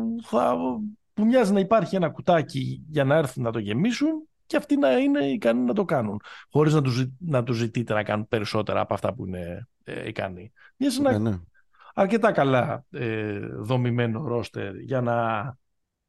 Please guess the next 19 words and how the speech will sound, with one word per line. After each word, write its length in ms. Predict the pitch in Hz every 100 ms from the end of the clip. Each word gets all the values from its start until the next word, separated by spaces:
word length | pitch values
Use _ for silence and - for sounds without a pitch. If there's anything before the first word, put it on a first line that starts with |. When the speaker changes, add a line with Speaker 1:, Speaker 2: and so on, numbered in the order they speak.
| -
Speaker 1:
είναι, 360 | 147 135 131
ξέρω 260 | 123 - 123
εγώ, 100 | 120
το 140 | 127
δεύτερο 340 | 117 123 - 104
φαβορί 440 | 104 98 95 95
στη, 460 | 92 85 87 87 90 82 82 -
στη 220 | - 110
Δύση. 260 | 104 95
Στα 160 | - 131
power 280 | 143 131 123
rankings 400 | 135 127 131 110
της 180 | - 120
Δύσης 300 | 110 143 131
να 120 | 127
είναι 160 | 131 123
δεύτερη 480 | - 139 - 131 120 120 139
ή 80 | 120
τρίτη. 380 | 113 101 98